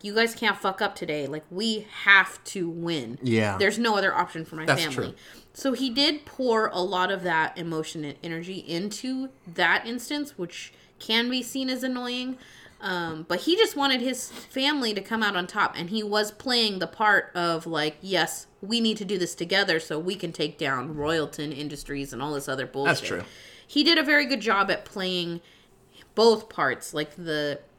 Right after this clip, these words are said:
Speaker 1: sympathetic to, uh, Racer X's cause and sympathetic to his own cause.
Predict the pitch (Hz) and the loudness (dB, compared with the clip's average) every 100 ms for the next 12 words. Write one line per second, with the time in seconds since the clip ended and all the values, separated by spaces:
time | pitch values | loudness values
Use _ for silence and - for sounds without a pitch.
0 | - - - 269 262 - 220 202 - - | -20 -10 0 0 0 0 0 0 -4 -4
1 | 208 196 196 - - - 180 170 160 156 | -2 -2 -6 -12 -14 -6 0 2 2 0
2 | 135 - 175 202 190 170 170 - 160 - | -2 -4 -4 -4 0 2 2 -4 -10 -4
3 | 147 147 147 - 156 147 151 - - 165 | -2 -2 -2 -6 -6 -6 -6 -10 -8 -6
4 | 151 160 151 - 165 175 170 - 160 170 | -4 -6 -6 -6 -4 -2 -4 -4 -4 -6
5 | - 117 120 131 | -6 -8 -6 -6